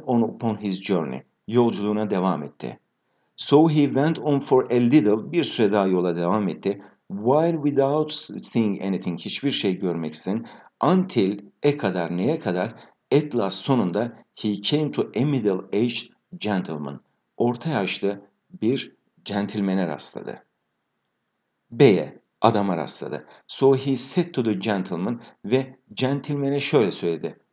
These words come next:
ya da sordu. "What are you doing here? Burada ne yapıyorsun?" And his answer was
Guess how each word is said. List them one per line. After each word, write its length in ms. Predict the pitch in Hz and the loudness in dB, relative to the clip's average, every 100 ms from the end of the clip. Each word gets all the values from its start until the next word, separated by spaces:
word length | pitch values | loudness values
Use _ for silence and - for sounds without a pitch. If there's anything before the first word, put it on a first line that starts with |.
| - | -4
ya 160 | 104 95 | 0 0
da 60 | |
sordu. 480 | 98 - 92 85 82 - - | -2 0 0 0 -6 -12 -14
"What 220 | - 113 139 | -4 0 0
are 180 | 123 | 0
you 140 | 117 95 | 0 0
doing 260 | 107 90 | -2 -2
here? 240 | - 85 - - _ _ - | -4 -8 -8 -14 _ _ -4
Burada 280 | 117 113 | 0 0
ne 100 | 107 | 0
yapıyorsun?" 600 | 101 87 - - - - - _ _ _ _ _ - | -2 -4 -6 -8 -8 -10 -16 _ _ _ _ _ -2
And 160 | 107 110 | 0 0
his 240 | 110 95 | -2 -2
answer 420 | - 131 170 - 101 | 2 2 2 2 0
was 380 | 85 92 - | 0 -2 -4